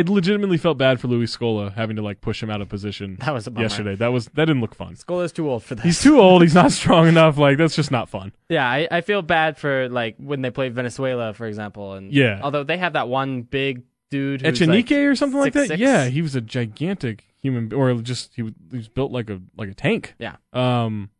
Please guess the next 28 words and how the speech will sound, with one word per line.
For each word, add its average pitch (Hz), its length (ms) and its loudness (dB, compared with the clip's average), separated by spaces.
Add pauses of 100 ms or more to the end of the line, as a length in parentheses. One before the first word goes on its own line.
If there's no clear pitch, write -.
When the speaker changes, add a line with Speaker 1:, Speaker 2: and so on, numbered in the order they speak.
(400)
Speaker 1:
I 202 140 4
am 240 220 4
surprised 147 420 4
at 117 80 -2
how 123 120 0
ineffective 107 720 -6
DeAndre 101 300 -4
Jordan 98 220 -8
appears 95 240 -10
to - 80 -20
be. - 200 -20 (140)
Speaker 2:
Yeah. 101 220 -8 (180)
Speaker 1:
I 160 120 2
don't 220 180 2
think 190 160 2
people 139 180 4
realize, 120 380 0
like, 110 100 -8
how 110 140 -4
good 104 160 -6
of 98 80 -8
an 104 80 -6
N 95 100 -8
B 98 100 -12
A 92 60 -12
player 104 240 -8
he 117 140 -6
is. 123 320 -6